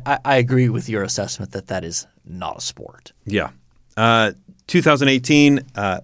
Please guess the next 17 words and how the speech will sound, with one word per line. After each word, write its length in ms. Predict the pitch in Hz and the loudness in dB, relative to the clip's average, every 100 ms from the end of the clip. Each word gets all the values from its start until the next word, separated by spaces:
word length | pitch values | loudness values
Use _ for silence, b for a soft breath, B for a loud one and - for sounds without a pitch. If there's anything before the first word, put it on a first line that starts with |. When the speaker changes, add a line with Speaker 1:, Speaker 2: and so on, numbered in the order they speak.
| _ | _
Speaker 2:
Falcons 500 | - 143 147 127 - | -2 0 2 0 -2
quarterback 420 | - 147 135 123 | 0 4 4 2
Matt 360 | 110 117 135 151 | 0 4 2 2
Ryan 440 | 113 156 165 98 | 0 2 2 2
becomes 300 | 92 107 101 | 0 -4 -4
the 140 | 110 | -4
N 160 | 78 123 | -2 -2
F 160 | 123 120 | 0 0
L's 240 | 120 - | 0 -2
first 480 | - 131 131 - - | -2 0 2 0 -10
thirty 480 | - - 131 139 151 | -16 0 4 4 4
million 480 | 135 123 131 123 120 | 4 4 4 4 2
per 220 | 127 127 | 0 0
season 400 | 123 123 117 110 | 0 -2 -2 -4
player 340 | 113 110 107 | -2 0 0
after 280 | - 101 101 | -2 -6 -8
agreeing, 500 | 101 107 107 101 101 | -4 -2 -2 -4 -8